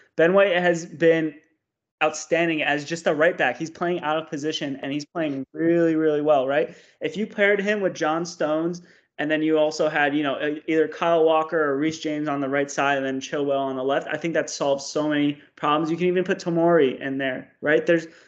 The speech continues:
so many players that are more in form compared to Maguire, and I, I don't understand why he's still getting called up, uh, especially in the form that he's in. I understand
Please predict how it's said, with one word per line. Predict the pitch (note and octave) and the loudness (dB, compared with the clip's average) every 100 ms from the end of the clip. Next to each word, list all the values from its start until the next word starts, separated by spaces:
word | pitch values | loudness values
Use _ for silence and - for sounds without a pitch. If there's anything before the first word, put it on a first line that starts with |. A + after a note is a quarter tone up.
| - | -12
so | - F#3 F#3+ | 0 2 4
many | G#3 F#3+ | 2 0
players | - E3+ F3+ E3+ | 2 4 4 2
that | C#3+ | 2
are | C3+ B2+ - | 2 -2 -10
more | D3+ D3 D#3 E3 | -8 -2 0 0
in | D3+ D3+ E3 | 0 -4 -6
form | - C3+ C#3 D3 D#3 | -6 -4 -2 -2 -4
compared | D#3 C#3 C#3+ C#3 C#3+ C#3+ | -6 -4 0 2 2 0
to | - D3 D3 D3 - - _ - | -2 2 2 2 -4 -20 _ -6
Maguire, | D#3 C#3+ C#3+ C3 C3+ D#3 D#3+ E3 | -4 2 4 4 6 6 4 2
and | D3 C#3 | 0 0
I, | C3 C#3 C#3+ - | 2 2 0 0
I | D#3 D#3+ | 2 2
don't | F3 D#3 - | 0 -4 -6
understand | D#3+ D#3 - D3+ - | -4 -4 -6 -12 -6
why | D3 D3 | -4 -4
he's | D3 | -6
still | - C#3+ | -4 -2
getting | C#3+ C#3 C#3+ | 0 -2 -4
called | - C#3 C3 | -2 0 2
up, | C3+ C3 - _ _ _ _ _ - | 2 0 -10 _ _ _ _ _ -4
uh, | C#3+ C3 | 0 2
especially | - - F3+ F3 F#3 E3+ D#3 | 0 2 0 2 2 2 2
in | D#3+ | 0
the | D3+ | -2
form | - D3+ D#3 D3+ | -2 0 2 2
that | C3 | 0
he's | C#3+ C#3+ C#3+ | 0 -2 0
in. | C#3 B2+ | 0 0
I | - E3 | 0 2
understand | E3+ E3+ E3+ D#3 D3+ D3 | 2 0 0 2 2 -2